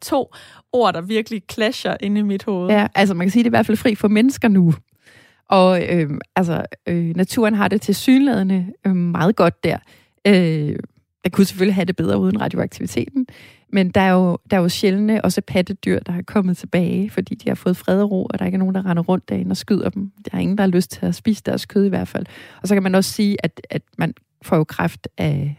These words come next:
Speaker 2: af radioaktivitet, men mange dyr, også nogle planter, lever jo ikke så længe, så de på den måde, øh, når at opleve det. Det er jo noget, der, kræft er noget, man får gennem en årrække. Så, øh, ja, øh, ja, så det var, det var en vild oplevelse,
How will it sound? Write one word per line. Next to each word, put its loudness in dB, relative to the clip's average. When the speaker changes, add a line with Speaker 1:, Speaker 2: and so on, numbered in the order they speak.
Speaker 2:
af -6
radioaktivitet, -2
men -4
mange -2
dyr, 4
også -4
nogle 0
planter, 0
lever 4
jo 4
ikke -2
så -2
længe, -2
så -4
de -6
på 0
den 0
måde, 0
øh, -4
når 2
at 0
opleve -2
det. -6
Det 0
er -2
jo -2
noget, -2
der, -2
kræft -8
er -2
noget, 0
man 0
får -2
gennem -6
en -6
årrække. -4
Så, 4
øh, -2
ja, 2
øh, 2
ja, 2
så -6
det 2
var, 2
det 6
var 4
en 0
vild 4
oplevelse, -2